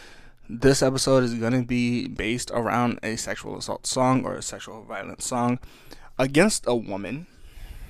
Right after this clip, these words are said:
in this particular case, but we're gonna talk about sexual assault in many different cases. And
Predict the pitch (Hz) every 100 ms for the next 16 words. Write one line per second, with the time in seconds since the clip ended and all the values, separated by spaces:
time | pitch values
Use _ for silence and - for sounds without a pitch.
0 | - - - 135 131 156 - - 135 120
1 | 98 - 196 131 - - - - - -
2 | - - - - 156 - - _ - -
3 | 147 170 175 131 107 101 76 92 - -
4 | _ - - 117 104 95 - 85 98 120
5 | 123 123 127 117 107 104 - 95 92 -
6 | 76 - 127